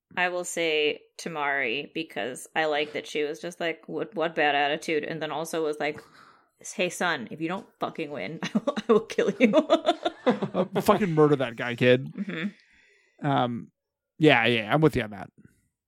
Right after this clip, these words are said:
Speaker 1: It's good.
Speaker 2: Uh, Tamari had to get up. So, anyway, let's close this thing out.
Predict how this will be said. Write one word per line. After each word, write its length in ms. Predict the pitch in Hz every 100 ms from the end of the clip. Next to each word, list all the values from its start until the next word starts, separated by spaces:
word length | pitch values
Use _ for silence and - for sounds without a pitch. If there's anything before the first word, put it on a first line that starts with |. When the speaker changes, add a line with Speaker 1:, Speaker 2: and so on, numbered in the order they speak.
| _ _ _ _ -
Speaker 1:
It's 160 | -
good. 160 | - - - _ _ _ _ _ _ _ _ -
Speaker 2:
Uh, 280 | 120 - - - _ -
Tamari 240 | 156 147 127
had 100 | 110
to 60 |
get 140 | 107 98
up. 160 | 82 _ _ _ - _ _ _ _ _ _
So, 260 | - 82 - _ _ _
anyway, 240 | 208 226 208
let's 140 | 196 190
close 160 | 277
this 60 | 226
thing 100 | 269
out. 200 | 262 254